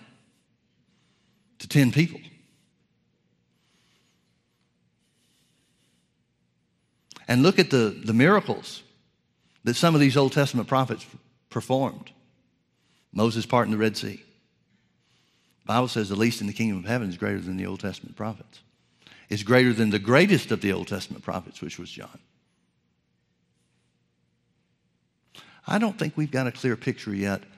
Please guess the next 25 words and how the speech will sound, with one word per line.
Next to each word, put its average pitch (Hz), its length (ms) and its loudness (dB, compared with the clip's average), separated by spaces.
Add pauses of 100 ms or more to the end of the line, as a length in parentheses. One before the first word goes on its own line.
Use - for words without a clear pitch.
(160)
of 98 100 -8
what 117 160 0
our 113 100 0
relationship 104 640 -4
with 92 160 -10
God 101 280 -4
really 95 240 -8
means. - 420 -16 (3250)
I 180 140 0
just 165 240 -4
don't 127 160 -4
think 139 240 -2
we've 131 140 -2
got 123 120 2
a 120 60 -2
clear 131 260 -2
picture, - 420 -6 (280)
or 107 100 -4
at 101 80 -4
least 131 320 -2 (1160)
see 156 260 2
it 117 80 2
as 101 140 -2
clearly 120 340 2
as 98 240 -2